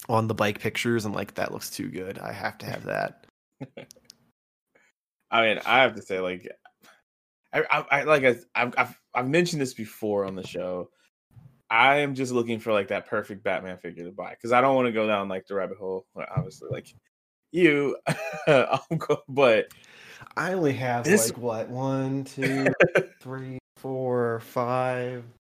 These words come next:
Speaker 1: I only have, like, five or six Batman figures. What are you
Speaker 2: Honestly,
Speaker 1: talking about?
Speaker 2: I'm shocked, 'cause I thought, I would assumed you'd had more, but, um, yeah, th-, this wave is so dope, <laughs> but the Batman, dude, with the guitar, like, oh my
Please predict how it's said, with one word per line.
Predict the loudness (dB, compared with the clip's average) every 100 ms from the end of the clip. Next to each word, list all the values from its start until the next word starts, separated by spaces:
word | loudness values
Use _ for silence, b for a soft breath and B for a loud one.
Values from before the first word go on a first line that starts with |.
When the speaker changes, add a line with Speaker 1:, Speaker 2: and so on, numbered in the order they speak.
| _ _ _ _
Speaker 1:
I | -12
only | -8
have, | -6
like, | -6 -6
five | -4 2 2 2
or | 0
six | 2 2 0 -8
Batman | -6 0 0 0 -4 -2
figures. | 0 0 0 0 -2
What | -4 -4
are | 6
you | 8
Speaker 2:
Honestly, | 8 6 6 2 2
Speaker 1:
talking |
about? | -4 -4 0
Speaker 2:
I'm | 0
shocked, | 2 4 6 4 -2
'cause | -4
I | -4
thought, | 0 2 4
I | 4
would | 6 6
assumed | 4 0 0
you'd | 0
had | 0 0 0
more, | -2 0 0
but, | 2 4 4 0 -8 b _ _ 0 4
um, | 4 2 -2 -10 -16 -20 _ _ _ -20 -16
yeah, | -2 2 2 0
th-, | -4 -6 -6
this | -2 -2 -2
wave | -2 0 2 2 0
is | -2
so | 0 -2
dope, | 0 2 2
<laughs> | 0
but | -6 -4
the | -2 -2 -2
Batman, | -4 -4 -8 -10
dude, | -10 -8 -10 -12 b b -6
with | -2
the | -2 -4
guitar, | -6 0 2 4
like, | 2 -2
oh | -6 -4 -4
my | -6 -10